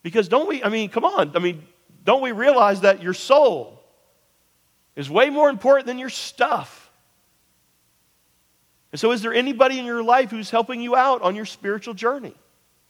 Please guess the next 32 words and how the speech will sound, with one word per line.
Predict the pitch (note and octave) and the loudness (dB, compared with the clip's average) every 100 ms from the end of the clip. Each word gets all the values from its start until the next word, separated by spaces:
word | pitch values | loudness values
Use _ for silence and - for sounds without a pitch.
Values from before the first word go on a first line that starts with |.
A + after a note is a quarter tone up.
| _ _ _ _ _ _ _ _ - | _ _ _ _ _ _ _ _ -2
You | |
know, | G3 | 0
who | G#3 C4+ | 2 0
looks | D4+ - | -4 2
out | D4 - | 2 2
for | G3 | -6
you? | E3 C3 G#2 _ _ _ _ _ _ _ _ _ _ _ _ _ _ _ | -8 -8 -12 _ _ _ _ _ _ _ _ _ _ _ _ _ _ _
Who's | - C4+ G#3+ | -4 -4 4
there | D4 C4+ | 4 4
to | G3 | 0
make | A#3+ | -2
sure | - C4 C4 | -4 -6 -4
that | A3 - | -6 -10
you're | A#3+ | -12
growing, | F#3+ F#3+ A#3 A#3+ G3+ D#3+ | -4 2 4 2 0 -6
to | |
make | F3 G#3+ | -4 -6
sure | - A#3+ | -6 -8
you, | G#3+ G3+ | -8 -10
you | G3 | -2
don't | A3+ F#3+ | -2 -2
get | A3 | -12
discouraged, | G#3 - - G3+ A3 F#3 D#3+ | -12 -16 -6 -2 0 -2 -6
to | |
make | G3 | -8
sure | F#3+ A3+ | -6 -6
you | G#3 - - | -6 -10 -4
don't | G3 G3+ | -4 -4
feel | A3 A3 | -2 -2
like | G#3 | 0
giving | G3+ G#3 A3+ | -4 -4 -2
up? | D4+ F3+ | -2 -2